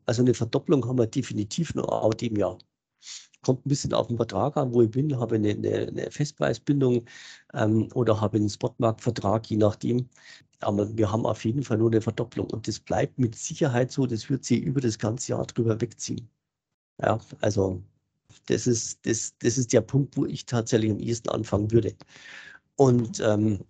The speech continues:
Bereich Personalkosten, ähm, da führt eigentlich kein Weg um einen Personaleinsatzplan drumherum. Und diesen Personaleinsatzplan immer mal, also regelmäßig zu überarbeiten und zu kontrollieren. Ja,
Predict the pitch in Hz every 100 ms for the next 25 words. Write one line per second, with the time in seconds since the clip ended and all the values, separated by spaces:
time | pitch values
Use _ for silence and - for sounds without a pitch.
0 | _ 135 107 110 110 - 113 107 107 107
1 | 147 - 175 - 196 190 _ _ _ _
2 | _ _ _ - _ _ - - 107 110
3 | - 107 - 143 143 - 123 117 113 107
4 | 120 139 135 120 117 110 110 101 - 143
5 | 123 - 95 104 - 101 110 160 - _
6 | - - - _ - 120 117 120 - 143
7 | 143 143 127 107 110 104 - 120 143 -
8 | - 117 123 127 120 113 - 120 110 -
9 | - - 110 127 156 139 113 107 143 139
10 | 127 - 127 113 - 117 131 123 127 120
11 | 107 113 110 - 113 139 113 - _ _
12 | - - - _ - 110